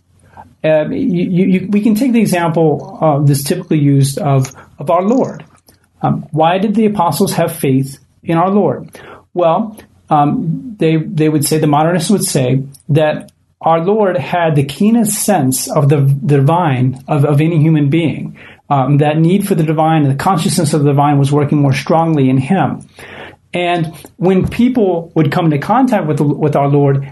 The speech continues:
they would have a religious experience just by being in his presence. And, and what they would do is they transfigure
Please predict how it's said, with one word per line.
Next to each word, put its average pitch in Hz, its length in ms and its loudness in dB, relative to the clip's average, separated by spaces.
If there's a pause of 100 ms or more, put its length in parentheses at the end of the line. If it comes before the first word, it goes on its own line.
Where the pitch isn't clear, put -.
(120)
they 180 160 2
would 240 180 2
have 214 360 0
a 175 40 0
religious 151 460 0
experience - 680 -2
just 143 220 -4
by 160 160 -2
being 160 240 0
in 139 80 0
his 135 180 -2
presence. 151 720 0 (1000)
And, 180 240 -2
and 175 100 2
what 233 140 0
they 302 80 0
would 262 160 0
do 160 360 0 (320)
is 170 360 -2 (260)
they 165 400 -2
transfigure 190 1160 0